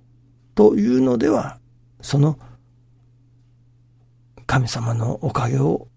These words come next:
受け漏らすことになってしまいますね。おかげを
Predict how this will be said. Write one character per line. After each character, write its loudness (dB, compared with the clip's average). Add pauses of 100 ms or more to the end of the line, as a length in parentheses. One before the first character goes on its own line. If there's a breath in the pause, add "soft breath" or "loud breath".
(960)
受 0
け 2
漏 -2
ら -2
す -6
こ -10
と -2
に -4
な -4
っ -10
て -12
し -8
ま -4
い -10
ま -8
す -10
ね。 -8 (4000 loud breath)
お 0
か 0
げ -4
を -4